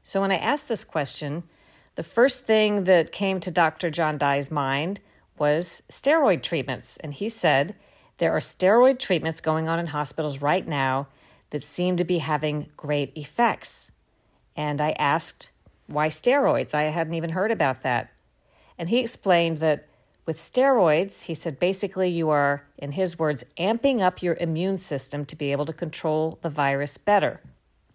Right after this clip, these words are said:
It's basically a strategy that primes your own system so that you can fight things off yourself. He also mentioned that there have been a lot of studies with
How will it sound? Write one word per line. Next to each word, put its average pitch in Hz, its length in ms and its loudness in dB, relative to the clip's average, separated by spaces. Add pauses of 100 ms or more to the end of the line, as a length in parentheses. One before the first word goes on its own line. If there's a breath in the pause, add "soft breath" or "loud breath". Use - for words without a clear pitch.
(120)
It's - 160 -10
basically 165 800 0
a 151 120 -2
strategy 175 720 0
that 147 260 0 (160)
primes 185 480 -2
your 180 220 2
own 214 220 2
system 170 520 0
so - 160 -4
that 143 240 -6
you 165 80 -6
can 156 380 -6 (340 soft breath)
fight - 460 -4
things 165 280 -2
off 135 320 -2
yourself. - 680 -4 (920)
He 165 140 -10
also 269 340 2
mentioned 151 720 -2 (380)
that 160 160 -8
there 160 160 0
have 147 100 -6
been 156 140 0
a 151 40 -2
lot 147 220 2
of 220 100 -2
studies 151 520 -2
with 151 200 -6